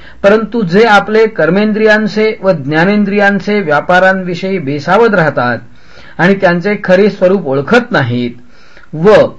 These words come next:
बऱ्या वाईट दोन्ही गोष्टीत ज्यांचे चित्त सारखेच गढून असते, अशांना मोठे भय प्राप्त होते. ज्याचे विषयावरील प्रेम पूर्णपणे सुटले असून क्रोध ज्याने पूर्णपणे जिंकला आहे, असा मनुष्य विषयांचे गर्दीत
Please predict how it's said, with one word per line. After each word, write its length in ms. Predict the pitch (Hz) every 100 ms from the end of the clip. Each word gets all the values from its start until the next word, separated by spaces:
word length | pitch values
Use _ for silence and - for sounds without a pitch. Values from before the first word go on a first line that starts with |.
| - - -
बऱ्या 400 | 117 147 196 208
वाईट 360 | 214 214 190
दोन्ही 280 | 156 160 196
गोष्टीत 480 | 208 180 - 214 175
ज्यांचे 420 | 180 175 175 190
चित्त 360 | 185 240 240 185
सारखेच 560 | 175 160 147 165 240
गढून 400 | 180 139 156 240
असते, 500 | 180 135 139 123 123 - - - - -
अशांना 460 | 139 196 214 220
मोठे 340 | 220 214 208 220
भय 280 | 120 151 240
प्राप्त 360 | - 165 -
होते. 340 | 113 107 95 71 - - - - - - - - - - - 143
ज्याचे 420 | 165 165 233 233
विषयावरील 640 | 226 180 214 214 220 220 220
प्रेम 360 | - 220 220
पूर्णपणे 580 | 175 214 233 226 214 214
सुटले 380 | - 175 165 214
असून 500 | 214 - 202 202 208 - - - -
क्रोध 360 | 180 208 220 214 214 170
ज्याने 300 | 175 190 220
पूर्णपणे 640 | 214 170 180 208 208 220
जिंकला 400 | 214 143 160 240
आहे, 380 | 226 139 131 120 104 - - - - -
असा 260 | 156 170 226
मनुष्य 420 | 220 208 202 240
विषयांचे 640 | 165 143 196 208 220 240 240
गर्दीत 380 | 196 180 196